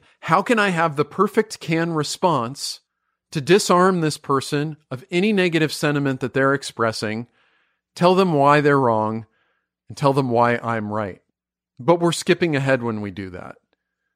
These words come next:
Because the hardest part of overcoming objections is to accept this truth.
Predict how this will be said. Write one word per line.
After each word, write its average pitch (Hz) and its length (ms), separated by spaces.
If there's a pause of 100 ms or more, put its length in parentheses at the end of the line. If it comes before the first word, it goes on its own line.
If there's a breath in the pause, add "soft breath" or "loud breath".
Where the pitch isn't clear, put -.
(260)
Because 156 280
the 156 180
hardest 208 400
part 131 320
of 127 140
overcoming 131 520
objections 110 720 (400 soft breath)
is 180 280
to 190 200
accept 147 540
this 123 300
truth. - 580